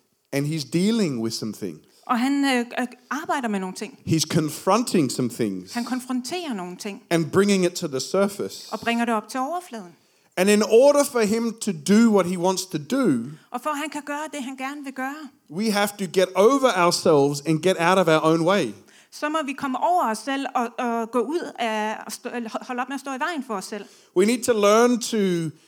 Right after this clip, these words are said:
Speaker 1: lay down the external efforts.
Speaker 2: Vi må, øh, øh, lære at lægge den eksterne anstrengelse ned.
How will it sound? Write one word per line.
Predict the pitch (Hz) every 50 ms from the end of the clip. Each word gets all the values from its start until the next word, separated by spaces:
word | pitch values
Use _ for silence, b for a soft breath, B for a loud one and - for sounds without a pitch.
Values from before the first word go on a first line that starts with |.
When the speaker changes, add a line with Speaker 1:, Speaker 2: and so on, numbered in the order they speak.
| b b b
Speaker 1:
lay | - 156 175 185 196 202 190 170
down | 180 180 185 190 202 208 214 208 175
the | 165 170 170 160 156 151 147 147 - - 185
external | 180 180 - - - 208 196 208 214 214 208 202 -
efforts. | 175 190 190 - - 139 - - - - - - - - - - _ _
Speaker 2:
Vi | - 254
må, | 269 262 277 277 262 254 247
øh, | 240 233 233 233 233 233 170
øh, | 214 240 233 233 220
lære | 220 262 285 311 330 302
at | 277
lægge | 254 247 226 240 226 233
den | 240 226 220 226 - - 320
eksterne | 339 - - - - 262 262 226 214 208 202 196 190 - _ _ _ _ -
anstrengelse | - 262 285 269 - - 240 214 196 190 196 196 - 226
ned. | 220 214 277 349